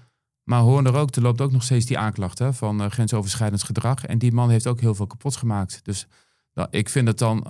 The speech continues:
raar dat zo'n via-voorzitter zich hierover uitspreekt. Van, eh, nou, dat hij duidelijk aan de kant van Horner zit van, ja, het zou mooi zijn voor de sport als hij terugkomt.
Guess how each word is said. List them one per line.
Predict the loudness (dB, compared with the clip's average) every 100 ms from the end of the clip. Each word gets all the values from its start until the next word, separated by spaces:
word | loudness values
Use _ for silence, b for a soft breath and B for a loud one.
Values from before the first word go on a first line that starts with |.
| -4
raar | -2 0 0 0
dat | 0 0 0 -4 -4
zo'n | 0 0
via-voorzitter | 2 2 4 2 2 0 0
zich | 0 -2 2
hierover | 0 2 0 0
uitspreekt. | 0 0 0 -2 -2 -4
Van, | -4 -4 -4 -6
eh, | -6 -4
nou, | -4 -6 -6
dat | -6 -4
hij |
duidelijk | -4 -2 -2 -4
aan |
de | -4
kant | -4 -4
van | -4 -4
Horner | -2 -2 -2
zit | -2 -4
van, | -4 -2 -2
ja, | -4
het | -4
zou | -4
mooi | -2
zijn | -2 -4
voor | -6
de |
sport | -6 -6 -4
als | -4
hij | -2
terugkomt. | 0 0 -2 -4